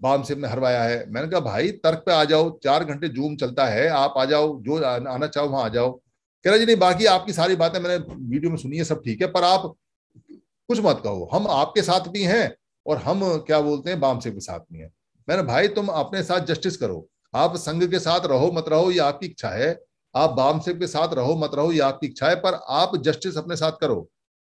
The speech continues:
आप संगठन के साथ भी हो, आप संघ के साथ भी हो, ना आप इधर के रहोगे ना उधर के रहोगे, एक जगह रहो आप।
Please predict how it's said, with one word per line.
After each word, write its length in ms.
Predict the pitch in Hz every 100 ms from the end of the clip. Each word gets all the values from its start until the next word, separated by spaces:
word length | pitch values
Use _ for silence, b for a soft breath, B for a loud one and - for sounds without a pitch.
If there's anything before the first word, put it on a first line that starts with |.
| _ 139
आप 260 | 175 190
संगठन 420 | 208 165 170 196
के 60 | 214
साथ 220 | 190 190
भी 180 | 180 202
हो, 80 | 196
आप 100 | -
संघ 240 | - 165
के 100 | 190
साथ 200 | 190 175
भी 140 | 175 175
हो, 140 | 180
ना 140 | 160
आप 160 | 165 165
इधर 180 | 117 139
के 120 | 165
रहोगे 320 | 156 147 156 151
ना 100 | 123
उधर 200 | 117 127
के 120 | 127
रहोगे, 280 | 113 110 110
एक 240 | 147 170
जगह 200 | 131 107
रहो 240 | 92 92
आप। 160 | 80